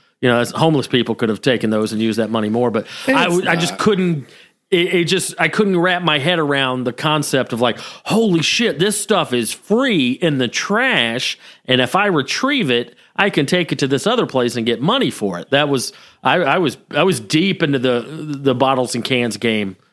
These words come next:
Speaker 1: as a five or six year old.
Speaker 2: Yeah, people that pick up scrap metal, you see those banged up pickup trucks with whatever
Speaker 1: Mm-hmm.
Speaker 2: just, like, loosely tied up in the back. Like, what is the hell? This is gonna fall off on the highway.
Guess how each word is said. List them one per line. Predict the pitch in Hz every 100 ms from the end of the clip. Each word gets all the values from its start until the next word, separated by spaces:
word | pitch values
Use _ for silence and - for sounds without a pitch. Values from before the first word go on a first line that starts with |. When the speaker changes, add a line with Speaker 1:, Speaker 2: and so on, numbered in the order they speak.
| _
Speaker 1:
as | 120 110
a |
five | - 120 120
or | 110
six | 135 233
year | 285 208
old. | 190
Speaker 2:
Yeah, | 196
people | 208 214
that | 208 190
pick | 190 185
up | 170
scrap | - - 151 156 170
metal, | 151 147 160 160 156
you | 143
see | -
those | 151 127
banged | - 127 131 143
up | 151 -
pickup | - 147 165 139
trucks | - 147 151 147 -
with | 131 117
whatever | 127 127 127 131 139 135 135
Speaker 1:
Mm-hmm. | 139
Speaker 2:
just, | 131 117 -
like, | 110 117 95
loosely | 113 113 117 123 - 131 117
tied | - 123 127 120
up | 135
in | -
the | 131
back. | 107 110 120 139 -
Like, | 107 95
what | 135 156
is | 151
the | 139 -
hell? | 156 160 - _ _ _
This | 156 156
is | 131
gonna | 139 123
fall | - 151 139
off | 135 139
on | 135
the |
highway. | 107 143 156 120 113 135